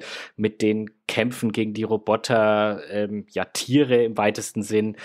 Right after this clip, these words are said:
wo man dann immer, äh, rausfinden muss, wo sind die Schwachstellen, mit welcher Art von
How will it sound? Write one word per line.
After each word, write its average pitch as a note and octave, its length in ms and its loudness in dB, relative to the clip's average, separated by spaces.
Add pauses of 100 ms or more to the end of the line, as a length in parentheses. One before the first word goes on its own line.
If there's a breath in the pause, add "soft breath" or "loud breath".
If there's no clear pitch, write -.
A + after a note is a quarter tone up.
(580 loud breath)
wo A2 100 4
man A2+ 160 2
dann A2+ 160 2
immer, A2 420 0
äh, G#2+ 220 -4
rausfinden A2+ 640 0
muss, A2+ 240 0
wo A2+ 100 0
sind B2 200 -4
die C3 100 0
Schwachstellen, G#2 920 0
mit G#2+ 200 -4
welcher A2 260 2
Art A2 240 -2
von C#3 320 -2